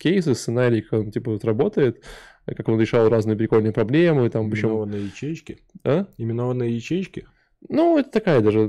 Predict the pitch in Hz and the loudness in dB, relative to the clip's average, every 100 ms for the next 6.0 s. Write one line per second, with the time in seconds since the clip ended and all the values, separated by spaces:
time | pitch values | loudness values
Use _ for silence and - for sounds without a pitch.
0 | 117 117 131 - 120 - 113 110 - 117 | -2 -4 -4 0 0 0 -2 -2 -2 0
1 | 117 117 120 117 - 117 110 107 107 107 | 0 2 2 2 0 0 2 2 0 0
2 | 113 110 104 107 - 113 104 117 110 - | -2 -4 -4 -4 -6 -8 -2 2 2 2
3 | 113 117 117 107 - 113 123 147 117 110 | 0 0 -2 -4 -2 0 2 0 -4 -6
4 | 117 113 110 110 123 120 135 117 110 117 | -8 -6 -4 0 2 4 6 4 2 0
5 | 110 120 117 113 107 113 - 110 117 110 | 0 2 2 0 0 -2 -2 -4 -2 -2